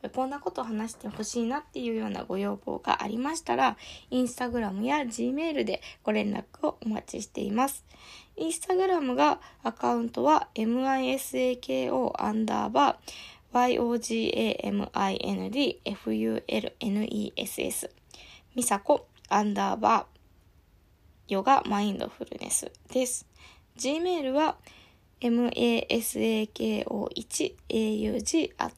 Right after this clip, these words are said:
トマークジーメールドットコム、エムアイエスエーケーオー一エーユージーアットマークジーメールドットコムまでお便りお待ちしています。今日も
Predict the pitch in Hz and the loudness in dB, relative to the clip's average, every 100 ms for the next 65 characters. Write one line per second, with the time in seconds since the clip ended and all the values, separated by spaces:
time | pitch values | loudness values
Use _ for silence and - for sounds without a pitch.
0 | - - 214 - - - - - 233 202 | -4 -2 -2 -4 -4 -4 -4 -4 -4 -2
1 | 202 226 - - - - - 277 262 - | -2 -2 -4 -6 -8 -6 -4 0 0 -2
2 | _ - - - - _ 233 208 208 - | _ -20 -18 -16 -18 _ -2 0 0 -2
3 | 196 196 - 202 - - 202 202 - 254 | -2 -2 -4 -4 -4 -4 -4 -4 -4 -4
4 | 233 - - - - - - - - - | -2 -2 -2 -2 -6 -6 -4 -4 -6 -4
5 | 233 233 - - 220 269 - - - - | -4 -2 -4 -6 -4 -4 -2 -4 -6 -6
6 | 208 208 - - - - - 196 202 190 | -4 -2 -4 -4 -4 -2 -4 0 0 0
7 | - - - - - 320 277 - - - | -4 -6 -6 -6 -2 0 0 -4 -16 -20
8 | - 339 359 - - - - - 220 208 | -2 2 2 0 -6 -20 -8 -4 -2 -4
9 | - - 233 214 - 220 208 - 208 220 | -8 -8 -4 -4 -4 -4 -4 0 2 4
10 | 294 320 - - - - - _ _ - | 4 4 -2 -12 -20 -20 -20 _ _ -20
11 | - _ - 381 311 - | -20 _ 4 6 6 4